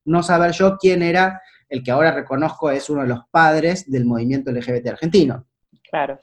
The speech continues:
Speaker 1: Este, yo en ese momento estaba con mucho trabajo y también vi la envergadura del personaje, de lo que era, y le dije que no, que no podía hacer el cortometraje. Unos años después, en el dos mil quince,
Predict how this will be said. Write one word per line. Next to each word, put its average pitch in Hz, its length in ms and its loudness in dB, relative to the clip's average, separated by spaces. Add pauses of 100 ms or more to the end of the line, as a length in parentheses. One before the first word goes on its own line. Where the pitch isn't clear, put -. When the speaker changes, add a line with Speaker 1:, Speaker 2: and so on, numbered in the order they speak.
(480)
Speaker 1:
Este, 131 560 -4
yo 165 80 -4
en 165 60 0
ese 165 100 -2
momento 170 140 -2
estaba 170 240 0
con 160 100 0
mucho 165 200 -2
trabajo 180 540 2
y 139 240 -4
también 139 300 -2
vi 147 100 0
la 143 100 2
envergadura 131 580 0
del 127 120 2
personaje, 131 520 -4
de 120 100 -2
lo 120 120 -4
que 135 100 -6
era, 165 100 -2
y - 20 0
le 143 80 0
dije 131 220 -6
que 131 80 -6
no, 120 140 -6
que 110 80 -12
no 131 120 -4
podía 135 260 -2
hacer 127 180 -4
el 127 100 -4
cortometraje. 117 760 -12
Unos 175 260 -6
años 175 180 -4
después, 180 420 -6
en 123 60 -8
el 127 100 -6
dos 131 120 -4
mil 160 140 -4
quince, 170 380 -4